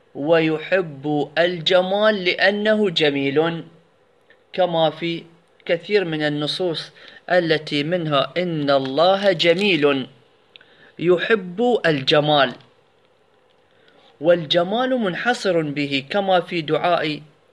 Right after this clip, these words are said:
دعاء الجوشن. وكم نحن بحاجة إلى أن نكون مع دعاء الجوشن في طيلة أيام السنة، لا فقط في شهر رمضان، لما يحمل هذا الدعاء من مضامين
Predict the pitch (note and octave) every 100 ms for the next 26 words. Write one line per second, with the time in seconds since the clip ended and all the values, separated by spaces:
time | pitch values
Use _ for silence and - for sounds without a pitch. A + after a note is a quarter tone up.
0 | _ C3+ C#3 E3 A#2 D3+ A2 C#3 C3 F3
1 | E3+ - D3 C3 - _ - - - -
2 | C#3+ F3 E3 D#3 - C#3 C#3 C3 B2 A#2
3 | B2+ D#3 D#3 C#3 A#2+ C3 - C#3 C3+ B2
4 | A2+ A#2 - _ _ - - - - D3
5 | D3 C#3+ C#3+ F3+ F#3 E3+ E3+ D#3+ E3 D#3+
6 | D#3 D3 D3 D#3+ D#3 - D3+ C3+ D#3+ D#3+
7 | - E3 D#3+ D3+ - _ - D#3 D3+ D#3
8 | G3+ D3+ C#3 C#3 - C3+ C3 B2+ B2 B2
9 | - _ _ _ _ _ _ _ _ -
10 | C#3+ - - C3+ A#2 A#2 C3 F#3 F#3 F#3+
11 | F3 - E3+ D#3+ E3+ D#3 D3+ C#3+ - _
12 | - C#3+ C#3+ C#3 C3 C#3 B2+ C#3 F#3 E3+
13 | C#3+ C#3+ D#3+ D#3+ D3+ C3 B2+ C#3+ D#3+ D#3
14 | C#3+ C3 C3 C#3+ C#3 C3+ C#3 C#3 C3+ C3+
15 | C3+ D#3 E3+ D#3+